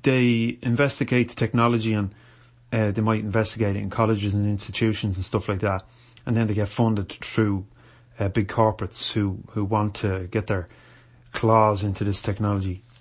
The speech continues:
And, uh, for whatever reason, then they decide not to, not to roll it out. Uh, Nikola Tesla's, uh, many of Nikola Tesla's inventions or discoveries were, uh, were canned because he couldn't get funding.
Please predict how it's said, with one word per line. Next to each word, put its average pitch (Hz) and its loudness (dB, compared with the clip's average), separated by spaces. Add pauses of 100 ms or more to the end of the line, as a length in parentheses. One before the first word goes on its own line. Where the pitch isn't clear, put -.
(760)
And, 107 0
uh, 98 0 (180)
for 113 2
whatever 117 4
reason, 104 2
then 104 0
they 98 0
decide 98 0
not 104 -2
to, 101 -2
not 107 -2
to 104 -6
roll 98 0
it 98 0
out. 98 -2 (1700)
Uh, 101 0
Nikola 113 0
Tesla's, 117 -2
uh, 101 -2
many 110 0
of 101 -4
Nikola 107 -2
Tesla's 113 -2
inventions 101 -4 (260)
or 110 -2
discoveries 98 -2 (460)
were, 104 2
uh, 95 -4 (200)
were 107 -2
canned 104 -4 (640)
because 101 -2
he 110 -6
couldn't 110 0
get 101 -2
funding. 98 -2